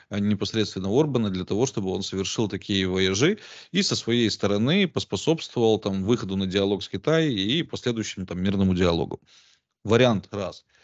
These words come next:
А Москва попросила дружественную страну Европы, э, премьер-министра Орбана,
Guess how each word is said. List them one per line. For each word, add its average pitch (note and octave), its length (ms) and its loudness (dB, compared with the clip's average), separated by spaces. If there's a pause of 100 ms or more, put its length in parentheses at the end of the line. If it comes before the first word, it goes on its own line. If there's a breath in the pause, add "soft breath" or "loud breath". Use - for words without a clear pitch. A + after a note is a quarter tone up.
(240 soft breath)
А G2 200 -6
Москва A#2 520 4
попросила G#2 640 -2
дружественную A2 640 -2
страну G#2+ 300 -2
Европы, F3 540 2 (300 loud breath)
э, G#2 560 0
премьер-министра A2 640 0
Орбана, D#3+ 520 4